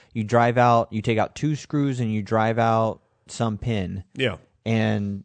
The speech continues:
Speaker 1: you can replace it.
Speaker 2: Oh, okay.
Speaker 1: But if you want the milled lower,
Speaker 2: Yeah.
Speaker 1: you go to Firebird
Speaker 2: Oh,
Speaker 1: Precision,
Speaker 2: okay.
Speaker 1: and they take care of you on that. And, you know, what's interesting is talking to the owner of that company.
Speaker 2: Yeah.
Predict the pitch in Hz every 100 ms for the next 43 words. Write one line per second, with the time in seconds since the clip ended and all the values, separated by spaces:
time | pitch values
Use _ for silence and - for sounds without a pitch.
0 | - 113 104 104 98 101 92 - 73 -
1 | 202 269 254 120 214 - 110 110 82 110
2 | 120 113 117 104 101 110 113 101 101 107
3 | 104 95 98 110 101 107 104 101 - 104
4 | 101 98 85 98 98 113 101 101 95 92
5 | 98 98 92 98 82 98 87 90 85 90
6 | 80 117 139 139 143 139 151 135 139 139
7 | 120 117 107 98 113 104 120 104 101 -
8 | 101 110 101 87 - 107 107 95 107 95